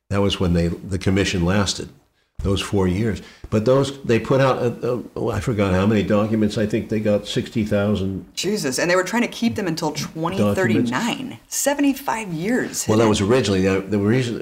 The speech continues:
Speaker 1: it, at
Speaker 2: That's
Speaker 1: the end of our
Speaker 2: insane.
Speaker 1: film, we put a, a tag. It wasn't my idea. It was the idea of our, actually, uh, Frank Mankiewicz, who was our public relations in Washington. He's the brother, uh, of Joe,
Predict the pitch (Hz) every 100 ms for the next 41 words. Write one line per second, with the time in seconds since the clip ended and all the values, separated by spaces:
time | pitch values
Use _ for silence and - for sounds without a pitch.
0 | 98 113 107 - 117 143 170 170 123 117
1 | 107 107 110 101 92 101 - 110 - -
2 | 98 95 - 98 - 113 95 87 107 -
3 | _ _ _ - 110 127 117 104 101 92
4 | 87 95 98 95 104 110 113 110 95 95
5 | 95 92 - - 107 110 110 101 95 95
6 | 95 - - - 123 113 120 110 113 117
7 | 127 - - _ _ _ _ _ _ 82
8 | 95 95 87 95 92 87 - _ _ _
9 | - 110 107 104 101 104 107 113 101 131
10 | 120 101 101 - 117 104 127 - - -
11 | 110 92 92 98 98 95 92 90 87 90
12 | 92 92 87 107 92 95 110